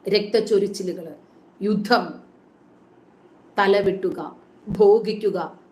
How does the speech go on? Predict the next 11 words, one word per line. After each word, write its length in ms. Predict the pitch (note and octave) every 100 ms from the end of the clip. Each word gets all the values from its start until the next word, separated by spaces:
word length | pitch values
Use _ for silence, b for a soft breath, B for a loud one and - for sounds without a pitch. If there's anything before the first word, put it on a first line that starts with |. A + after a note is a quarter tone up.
| _ _ G3
ഇതൊക്കെ 360 | G3 G3 F#3+
മാത്രമാണ് 640 | E3 E3 E3 - D#3+ E3+
ഇതിനകത്തുള്ളത്. 580 | D#3+ E3 D3+ - - - - - -
കുറച്ചാളുകൾ 680 | - E3+ D#3 D#3 D3+ F3+ - B B B -
കുരു 160 | A3 G#3+
പൊട്ടിക്കാൻ 440 | A#3+ F3+ F#3 E3+
വന്ന്, 160 | E3 E3+
നിഹ 280 | G3 G3+ G3 G#3+ F3+ - - -
ഒന്ന് 180 | F#3 G3
പോടി 340 | F#3+ F3 E3
പട. 60 | -